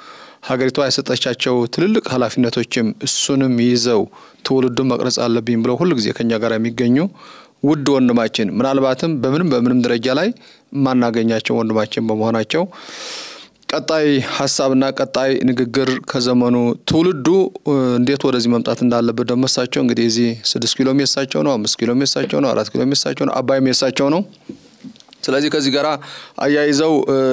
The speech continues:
የሚነግሩን ስላለ በደንብ በጥሞና እንድናዳምጥና በተለይ ወጣቶቻችን ተተኪ ትውልድ ታሪካችን፣ ሀገራችን እንድንወድ እንድናከብር ከሚያደርገን አንድ ራሳችን መውደድ ነው። መጀመሪያ ራሳችሁ ውደዱ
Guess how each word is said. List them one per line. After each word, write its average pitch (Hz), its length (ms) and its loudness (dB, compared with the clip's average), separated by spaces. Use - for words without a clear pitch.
የሚነግሩን 143 600 4
ስላለ 127 400 0
በደንብ 117 340 -2
በጥሞና 123 400 0
እንድናዳምጥና 117 800 -2
በተለይ 135 360 0
ወጣቶቻችን 120 760 -2
ተተኪ 131 380 -4
ትውልድ 123 380 -2
ታሪካችን፣ 120 600 -2
ሀገራችን 123 600 -2
እንድንወድ 123 540 2
እንድናከብር 120 640 0
ከሚያደርገን 113 640 -2
አንድ 143 240 -2
ራሳችን 123 520 -2
መውደድ 127 360 0
ነው። 95 140 -4
መጀመሪያ 139 460 0
ራሳችሁ 143 560 0
ውደዱ 147 300 2